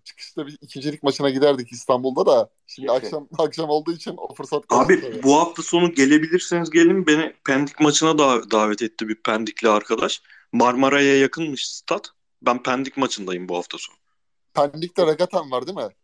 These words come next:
Speaker 1: Akhisar,
Speaker 3: Aha,
Speaker 1: Osmanlı
Speaker 3: aynen.
Speaker 1: Spor'daki.
Speaker 3: Aynen, aynen. Bayağı şey böyle. Erdem falan var. Erdem Özgenç falan var.
Speaker 1: Osman
Speaker 2: Erdem
Speaker 1: Özköy'de
Speaker 2: Özgenç.
Speaker 1: hoca.
Speaker 2: O civarların Beckham'ı kolay değil o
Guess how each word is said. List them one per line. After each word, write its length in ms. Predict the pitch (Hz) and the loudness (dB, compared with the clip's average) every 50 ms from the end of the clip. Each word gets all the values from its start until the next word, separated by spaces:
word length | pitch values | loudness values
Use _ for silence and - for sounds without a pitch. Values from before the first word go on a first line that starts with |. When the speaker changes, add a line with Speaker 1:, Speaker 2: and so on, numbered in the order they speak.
| _ _ _ - | _ _ _ -16
Speaker 1:
Akhisar, 400 | 123 120 - - - 135 120 120 107 | -16 -16 -14 -6 -4 -4 -4 -2 -4
Speaker 3:
Aha, 60 | 117 | -4
Speaker 1:
Osmanlı 300 | 135 120 139 160 143 139 131 | -2 0 0 0 -2 -2 -4
Speaker 3:
aynen. 160 | 117 113 117 | -4 -4 -2
Speaker 1:
Spor'daki. 320 | 123 120 120 - 120 104 - _ _ _ _ _ _ _ _ _ _ _ | -4 -4 -6 -8 -12 -14 -14 _ _ _ _ _ _ _ _ _ _ _
Speaker 3:
Aynen, 280 | 110 113 113 110 107 107 | -6 -4 -4 -4 -4 -2
aynen. 360 | 107 110 110 107 101 98 92 - _ _ _ - - - _ _ _ | -2 0 0 0 -2 -4 -8 -14 _ _ _ -20 -20 -20 _ _ _
Bayağı 280 | - 120 123 120 123 123 | 2 2 4 4 2 2
şey 260 | - - 127 120 117 | 2 0 0 2 2
böyle. 280 | 113 104 95 92 92 - _ _ _ _ _ _ _ _ _ | 2 0 0 -4 -8 -12 _ _ _ _ _ _ _ _ _
Erdem 440 | - 113 120 117 120 123 127 120 120 | -2 0 0 2 2 2 2 0 0
falan 380 | - - 120 123 127 127 120 107 | 0 2 2 4 4 2 2 2
var. 140 | 104 104 | 0 0
Erdem 400 | 104 104 104 104 101 107 107 104 | 2 0 0 0 0 -2 -4 -2
Özgenç 420 | 107 104 101 - 101 95 92 - - | -4 -4 -6 -6 -8 -10 -10 -6 -4
falan 340 | 110 98 98 101 101 95 90 | -2 -2 -2 -2 -4 -6 -8
var. 120 | 92 110 - - _ _ _ _ _ _ - | -12 -12 -14 -18 _ _ _ _ _ _ -2
Speaker 1:
Osman 380 | 123 139 135 - - 139 139 | 0 0 0 0 -2 -2 0
Speaker 2:
Erdem 100 | 135 135 | 0 -4
Speaker 1:
Özköy'de 220 | 110 110 - 143 143 | -6 -6 -6 -4 -2
Speaker 2:
Özgenç. 160 | 135 139 135 | -2 -2 -2
Speaker 1:
hoca. 320 | 135 127 123 135 127 - - _ _ _ _ _ _ _ _ _ _ _ _ _ - | -2 -2 -2 -2 -2 -2 -4 _ _ _ _ _ _ _ _ _ _ _ _ _ -12
Speaker 2:
O 80 | 127 120 | -12 -12
civarların 560 | 117 127 127 127 131 131 135 135 131 135 131 | -8 -6 -4 -2 -2 -2 -4 -6 -6 -6 -6
Beckham'ı 640 | 135 139 139 - - 170 185 214 220 220 196 151 | -6 -8 -8 -8 -10 -8 -6 -6 -4 -4 -6 -6
kolay 380 | 139 - 139 127 131 131 131 131 | -6 -8 -6 -4 -2 -4 -4 -4
değil 160 | 139 147 160 | -8 -10 -10
o 100 | 196 196 | -10 -10